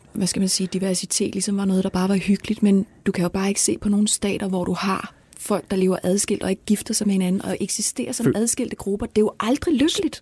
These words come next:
Speaker 2: S-, svigtede lærerne, der er svigtet staten, svigtede dem, der var rundt om.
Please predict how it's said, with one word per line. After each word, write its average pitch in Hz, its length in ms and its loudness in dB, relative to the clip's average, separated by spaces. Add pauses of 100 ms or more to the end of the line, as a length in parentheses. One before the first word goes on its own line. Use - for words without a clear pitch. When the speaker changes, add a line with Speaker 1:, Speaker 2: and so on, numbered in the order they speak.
Speaker 2:
S-, - 60 -4
svigtede 127 380 2
lærerne, 117 520 2
der - 60 -4
er 82 80 -4
svigtet - 480 -2
staten, - 640 -4
svigtede 131 520 -2 (280)
dem, 120 220 2 (140)
der 110 100 0 (200)
var 120 120 0
rundt 113 280 -6
om. 113 100 -2